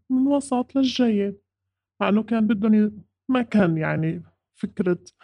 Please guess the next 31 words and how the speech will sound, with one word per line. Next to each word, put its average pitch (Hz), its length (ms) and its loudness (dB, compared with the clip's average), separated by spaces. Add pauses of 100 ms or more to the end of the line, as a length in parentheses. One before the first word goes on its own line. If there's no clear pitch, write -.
(440)
إنه 196 160 4
لازم 196 340 2
يزوجوني 208 640 2
ولا 202 180 2
يخلصوا 208 440 -2
مني 214 340 8
من 185 200 0
شان 185 260 -8
أهل-، 180 360 -4
الأحوال 180 560 0
المادية 196 640 2
أو 226 240 2
لحتى 233 340 0
يخلصوا 226 400 -4
من 175 60 -2
مصروفي، 170 600 -6 (680)
لا، 262 260 2 (640)
إنه 202 200 6
شافوا 202 360 0
فرصة 285 360 0
ما 175 140 2
بتتفوت. 175 720 -12 (240)
وأنا 208 180 0
انبسطت 202 500 -2
على 175 160 -10
الفكرة 180 440 -12 (920)
إنه 185 200 2
عريس 208 640 -2
وشغلة 196 380 -2
جديدة 214 420 -2
وهدايا 226 800 -2